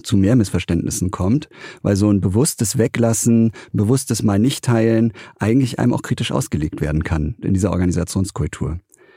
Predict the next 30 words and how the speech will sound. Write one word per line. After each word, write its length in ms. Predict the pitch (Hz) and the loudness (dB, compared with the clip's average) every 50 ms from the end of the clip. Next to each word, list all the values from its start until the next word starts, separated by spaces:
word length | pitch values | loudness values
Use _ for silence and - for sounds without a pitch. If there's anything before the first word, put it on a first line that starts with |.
| - _ _ _ _ - | -20 _ _ _ _ -4
Also 340 | - 98 92 104 107 107 - - - | -2 0 2 2 2 0 0 -2 -2
vielleicht 360 | - - 107 110 156 - - | 0 0 2 2 0 -2 -2
steht 240 | - - 147 147 - | -2 0 0 0 2
sie 80 | 143 | 2
da 100 | 127 127 | 2 2
auch 120 | 123 101 127 | 2 0 0
wirklich 200 | 143 - 139 - | 0 -2 -2 0
vor 120 | - 120 | 0 2
einem 100 | 113 110 | 2 2
Dilemma, 480 | 107 107 101 104 117 127 110 107 117 107 | 2 4 4 4 4 4 4 2 2 0
was 240 | 104 104 - - | 0 0 -2 -4
in 300 | - - - 123 - 113 | -4 -2 0 0 2 2
ihrer 260 | - - 131 117 113 107 | 2 2 2 2 4 2
Rolle 360 | 104 95 104 131 151 120 110 | 2 4 4 4 4 4 2
gar 180 | 107 95 104 | 2 2 0
nicht 120 | 113 110 101 | 0 0 2
hundert 220 | 110 117 120 - | 2 2 2 0
Prozent 320 | - 113 - - 107 107 - | -2 -4 -2 0 0 0 0
zu 100 | - 101 | 0 2
lösen 280 | 98 110 135 127 98 | 2 2 2 2 2
ist, 180 | - - - - | 2 0 0 0
sondern 280 | - 95 98 95 95 | 0 2 2 2 2
was 180 | - 95 - - | 0 -2 -2 0
man 180 | 107 104 101 95 | 0 2 2 2
dann 300 | 98 92 113 131 135 - - - - - - - | 2 2 2 2 0 -2 -8 -18 -20 -12 -6 -4
wirklich 300 | 123 117 - 107 120 - | -2 -2 -2 -2 -2 0
eher 240 | 107 110 110 110 104 - | 2 2 2 2 2 2
miteinander 580 | 110 113 - - 113 107 110 113 117 120 113 | 2 0 2 2 2 2 2 2 2 2 2
besprechen 440 | 101 98 - - - 139 - - 104 | 0 -2 -2 -2 -2 -2 0 2 2
muss. 300 | 101 123 139 - - | 2 0 -2 -4 -10